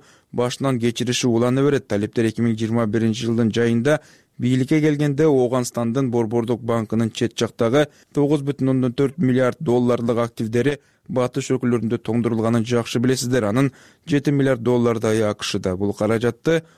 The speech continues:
Ооганстандагы кырдаалды жакшыртууга жана Ооган элинин бакубатчылык үчүн тез арада кайтаруу зарыл деп эсептейм, — деген Жапаров. Ал Европа өлкөлөрүнүн жана акш бийлигин, Ооганстандын азыркы бийлигин таанууга жана тоңдурулган каражаттарды кайтарып берүүгө чакырарын кошумчалаган.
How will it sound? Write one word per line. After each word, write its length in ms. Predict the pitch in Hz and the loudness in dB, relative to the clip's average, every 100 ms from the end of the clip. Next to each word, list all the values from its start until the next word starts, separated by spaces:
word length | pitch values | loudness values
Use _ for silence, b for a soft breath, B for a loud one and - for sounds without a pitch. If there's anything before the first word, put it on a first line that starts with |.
| b | b
Ооганстандагы 720 | - 139 143 139 - 131 131 135 | -2 0 0 -2 -4 -2 0 -2
кырдаалды 520 | - 123 120 123 120 | -2 -2 0 0 0
жакшыртууга 680 | 113 113 - 117 131 127 120 | -2 -2 -4 -4 -2 0 0
жана 280 | 113 135 b b b | 0 0 b b b
Ооган 420 | - 135 131 139 | 0 0 2 0
элинин 340 | 135 123 131 120 | 2 2 0 0
бакубатчылык 540 | 123 117 127 120 127 | -2 0 -2 0 -2
үчүн 240 | 120 120 110 | -2 -6 -2
тез 240 | 120 113 | -2 0
арада 240 | 113 110 | 0 0
кайтаруу 560 | 113 110 104 110 107 110 | -2 -2 -2 0 0 0
зарыл 400 | 107 107 110 117 | 0 0 2 0
деп 200 | 113 - _ | 0 -4 _
эсептейм, — 680 | - 117 120 - 139 101 92 | -6 -2 -4 0 0 0 -2
деген 500 | 120 120 110 110 104 | -2 0 0 0 -2
Жапаров. 600 | 117 110 98 87 85 - - | -4 -2 -2 -2 -4 -10 -8
Ал 220 | 110 110 | -2 0
Европа 400 | 107 110 - 110 | 2 0 0 -2
өлкөлөрүнүн 400 | 107 110 110 104 | 2 0 2 0
жана 180 | 107 101 | 0 -2
акш 220 | - - | -2 -4
бийлигин, 480 | 107 113 110 139 123 | 0 2 2 2 2
Ооганстандын 580 | 110 110 107 110 110 | 2 0 -2 -2 0
азыркы 320 | 104 104 - 104 | 0 -2 -2 0
бийлигин 360 | 104 101 104 | 0 0 -2
таанууга 440 | - 101 117 127 127 | -2 0 0 0 0
жана 240 | 127 143 b b b - | 0 -2 b b b -2
тоңдурулган 580 | 165 147 123 107 120 | 0 2 0 0 -2
каражаттарды 640 | 104 110 110 110 101 95 104 | -2 -2 -2 -2 -2 -2 -2
кайтарып 440 | 101 98 92 90 | -2 -2 -2 -2
берүүгө 360 | 104 101 95 101 | -2 0 0 -2
чакырарын 520 | 95 95 101 98 95 | -2 -2 -2 -2 -4
кошумчалаган. 640 | 101 - 135 143 143 165 | -4 -6 -2 0 0 -2